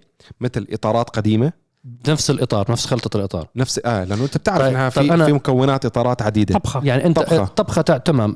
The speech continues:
Speaker 2: إحنا
Speaker 1: تمام.
Speaker 2: هلأ سؤالي لإلك،
Speaker 1: مم.
Speaker 2: هذا الإطار مخصص للسيارات الكهرباء؟
Speaker 1: لا.
Speaker 2: طب ليش كاتبين عليه إي في من
Speaker 1: لا،
Speaker 2: الجنب؟
Speaker 1: لأنه هو بيحكي لك بيناسب سيارات الإي في.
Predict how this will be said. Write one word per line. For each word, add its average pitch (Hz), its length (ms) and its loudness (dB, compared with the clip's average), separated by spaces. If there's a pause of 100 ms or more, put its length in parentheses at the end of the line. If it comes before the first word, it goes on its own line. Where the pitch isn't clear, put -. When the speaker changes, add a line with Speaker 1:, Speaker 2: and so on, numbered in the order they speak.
Speaker 2:
إحنا 147 200 2
Speaker 1:
تمام. 131 680 2
Speaker 2:
هلأ 170 340 2
سؤالي 220 340 4
لإلك، 147 480 2
Speaker 1:
مم. 117 80 -2
Speaker 2:
هذا 170 140 4
الإطار 160 360 2
مخصص 143 480 0
للسيارات 135 380 2
الكهرباء؟ 156 520 2
Speaker 1:
لا. 117 200 -2 (460)
Speaker 2:
طب 131 180 0
ليش 175 120 2
كاتبين 143 280 2
عليه 127 240 4
إي 117 60 4
في 110 160 4
من 107 60 4
Speaker 1:
لا، 104 60 4
Speaker 2:
الجنب؟ 104 280 2
Speaker 1:
لأنه 110 240 -2
هو 135 260 0
بيحكي 123 220 -4
لك 127 100 0
بيناسب 117 460 0
سيارات 101 360 -4
الإي 101 140 -8
في. 90 140 -8